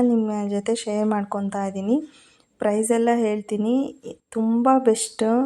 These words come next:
ಕ್ವಾಲಿಟಿ ವೈಸ್ ಪ್ರೈಸ್ ಅಂತೂ. ತೋರಿಸ್ತೀನಿ, ನಿಮ್ಗೆ ಹೇಗೆ ಅನ್ನಿಸ್ತು ಅಂತ ತಿಳಿಸಿ ನನಗೆ.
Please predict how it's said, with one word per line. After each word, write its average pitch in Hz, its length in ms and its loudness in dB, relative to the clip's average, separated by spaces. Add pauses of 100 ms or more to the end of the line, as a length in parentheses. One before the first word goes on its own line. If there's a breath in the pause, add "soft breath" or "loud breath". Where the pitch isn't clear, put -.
(260)
ಕ್ವಾಲಿಟಿ 220 440 0
ವೈಸ್ 214 380 0 (680 loud breath)
ಪ್ರೈಸ್ 208 380 2
ಅಂತೂ. 208 380 2 (480)
ತೋರಿಸ್ತೀನಿ, 233 680 2
ನಿಮ್ಗೆ 240 320 4
ಹೇಗೆ 226 240 2
ಅನ್ನಿಸ್ತು 220 380 -2
ಅಂತ 208 280 -2
ತಿಳಿಸಿ 214 440 -2
ನನಗೆ. 196 440 -2